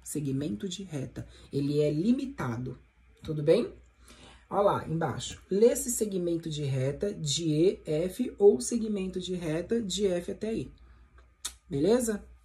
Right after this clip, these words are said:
Vamos lá pra mais um exemplo. Um segmento de reta tem início e fim. E pode ser medido. Nossa, como é que mede um segmento de reta?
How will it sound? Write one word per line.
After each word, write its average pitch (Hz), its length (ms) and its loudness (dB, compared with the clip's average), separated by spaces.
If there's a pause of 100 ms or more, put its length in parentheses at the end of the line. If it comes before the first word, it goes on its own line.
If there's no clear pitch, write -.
(760)
Vamos 160 220 -4
lá 175 80 -4
pra 175 100 -4
mais 170 200 -2
um 175 80 -4
exemplo. 127 580 -4 (1800)
Um 359 160 4
segmento 262 640 2
de 151 160 -2
reta 127 640 0
tem 208 220 6
início 160 720 0
e 262 80 2
fim. 185 420 0 (720)
E 185 80 2
pode 220 280 4
ser 226 180 6
medido. 156 840 2 (240)
Nossa, 143 300 -6
como 143 160 -2
é - 20 -2
que 190 140 -8
mede 143 340 0
um 135 80 -4
segmento 127 540 -4
de 139 140 -8
reta? 131 520 -6